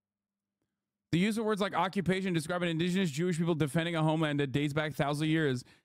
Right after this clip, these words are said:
and has been recognized as a state by the United Nations distorts history. It gives credence to the modern blood libel that fuels a growing anti-Jewish hatred around the world in the United States and in Hollywood.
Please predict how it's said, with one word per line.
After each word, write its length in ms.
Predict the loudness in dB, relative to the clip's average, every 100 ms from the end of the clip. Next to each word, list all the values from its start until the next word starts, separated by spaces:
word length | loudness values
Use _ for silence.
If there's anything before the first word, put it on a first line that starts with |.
| _ _
and 160 | -4 -2
has 220 | -2 -2
been 160 | 0 2
recognized 460 | 2 0 -2 -2
as 60 | 0
a 80 | -2
state 220 | -2 -4
by 120 | -2
the 80 | -2
United 280 | -2 -2 -2
Nations 300 | -2 0 0
distorts 480 | 0 0 -2 -2 0
history. 540 | -2 -2 -2 0 -2 -6 -20 _ -4
It 80 |
gives 200 | -2 -4
credence 260 | -2 0 0
to 60 | 0
the 80 |
modern 340 | 2 2 2 2
blood 320 | 4 2 2
libel 320 | 0 0 0
that 160 | -2 -2
fuels 300 | 0 2 2
a 40 |
growing 300 | 2 2 0
anti-Jewish 460 | -2 -2 2 2 2
hatred 360 | 0 0 0
around 180 | 0 0
the 80 | 2
world 180 | 2 2
in 60 |
the 80 | 0
United 240 | 0 -2 -2
States 220 | -4 -2
and 140 | -2
in 80 | 0
Hollywood. 800 | 0 0 2 2 2 2 0